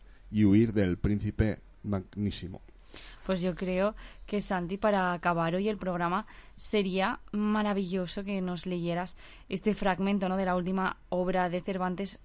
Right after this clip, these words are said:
Speaker 2: en la que sale, pues, nuestra querida Vila-real, ¿no?
Speaker 1: Allá vamos. Cerca de Valencia llegaron, en la cual no quisieron entrar por excusar las ocasiones del detenerse.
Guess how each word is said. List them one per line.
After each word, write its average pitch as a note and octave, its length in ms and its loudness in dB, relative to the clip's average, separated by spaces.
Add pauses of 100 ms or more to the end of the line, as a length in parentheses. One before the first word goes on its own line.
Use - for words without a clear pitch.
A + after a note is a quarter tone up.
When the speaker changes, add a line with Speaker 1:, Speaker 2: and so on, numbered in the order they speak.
Speaker 2:
en D3+ 140 -8
la C#3 100 -8
que C#3+ 100 -14
sale, C#3+ 200 -10
pues, E3 260 -6
nuestra E3 240 -4
querida D3+ 280 -4
Vila-real, D#3 600 0
¿no? D3+ 200 -4 (240)
Speaker 1:
Allá G#2 220 4
vamos. E2+ 460 -2 (1040)
Cerca G#3+ 300 8
de G#3 100 8
Valencia C3 440 8
llegaron, G2+ 500 6 (400)
en B2 160 6
la A2+ 120 8
cual D3+ 360 10
no D#3+ 120 6
quisieron D#3 460 6
entrar A2+ 500 4 (360)
por G#2+ 380 10 (180)
excusar B2 800 4 (120)
las A#2 260 2
ocasiones B2 600 6
del G#2+ 180 6
detenerse. G2 720 2